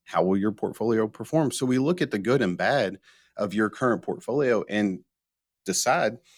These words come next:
are you taking too much risk based on those numbers? So knowing that volatility within your portfolio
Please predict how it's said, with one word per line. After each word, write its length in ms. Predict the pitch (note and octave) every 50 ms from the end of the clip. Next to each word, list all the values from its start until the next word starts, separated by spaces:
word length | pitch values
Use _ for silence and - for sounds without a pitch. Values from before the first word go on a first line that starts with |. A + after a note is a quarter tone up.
| _ _ _ _ _ _ _ _ -
are 160 | G#2+ C3 C#3
you 160 | C3+ C3+ C3+
taking 340 | C3 - C#3 C3 C3 A#2 A#2
too 160 | A2+ - B2+
much 300 | A#2 A2 G#2+ G2+ - -
risk 340 | - A2+ C#3+ E3+ - - - - - - _
based 320 | - - - A2+ - - -
on 140 | A2+ A2+
those 240 | G#2+ A2 A2+ G#2 G#2+
numbers? 420 | A2 A2+ D#3+ F#3+ - - - - - _ _ _ _ _ _
So 480 | - - - A#2+ A2 A2 G#2 F#2+ - - _ _ _
knowing 380 | A2 A#2 A2+ B2+ D3+ F#3 G3+ F3+
that 140 | D#3 B2 F#2+
volatility 560 | F2+ G2+ G#2+ A2 A2 A2 - A2 G#2+ A2 G#2+
within 320 | G2 G2 F#2+ - F#2+ F#2+
your 100 | G2+ F#2
portfolio 640 | F2 - - - - - - F2 G#2 A2+ B2 D3+ D#3